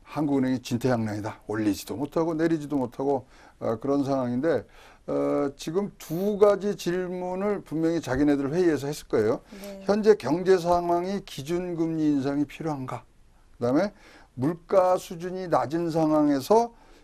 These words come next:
Speaker 1: 기준금리 인상이 적절한가? 이 두 가지에 대한 답을 구하는 회의였다고 이번엔 봅니다. 이천십칠 년 십일월에 마지막으로 금리를 인상했을 때는요, 어, 굉장히 지금보다는 경제 여건이 좋았거든요.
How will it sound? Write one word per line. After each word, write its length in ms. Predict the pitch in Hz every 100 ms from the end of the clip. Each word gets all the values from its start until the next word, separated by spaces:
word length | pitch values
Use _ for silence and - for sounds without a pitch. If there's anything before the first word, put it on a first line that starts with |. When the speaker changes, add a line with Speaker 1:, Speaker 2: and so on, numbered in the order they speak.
| _
Speaker 1:
기준금리 1080 | - 131 147 170 170 151 151 151 147 175 180
인상이 580 | 151 147 139 143 135 185
적절한가? 640 | 175 120 - 139 135 127 - - -
이 200 | 196 226
두 240 | - 151
가지에 460 | 160 160 143 151 143
대한 240 | 135 143
답을 500 | - - 117 175 190 -
구하는 420 | - 120 123 143
회의였다고 640 | 160 196 175 - 120 165 196
이번엔 280 | 120 117 120
봅니다. 400 | 117 117 110 87 - - - -
이천십칠 1080 | 143 160 - 214 208 - - - - 220 226
년 200 | 214 214
십일월에 720 | 202 - 220 208 190 165 202 - _
마지막으로 600 | - 131 156 165 165 165
금리를 540 | - 151 165 160 165 156
인상했을 560 | 160 160 160 147 - 127
때는요, 440 | 131 127 127 131 - _ _ _ -
어, 260 | - 120 123
굉장히 520 | 143 165 170 196 196
지금보다는 640 | - 156 165 160 156 160 185
경제 320 | 139 143 147
여건이 340 | 135 131 147
좋았거든요. 680 | - 123 123 - 104 120 120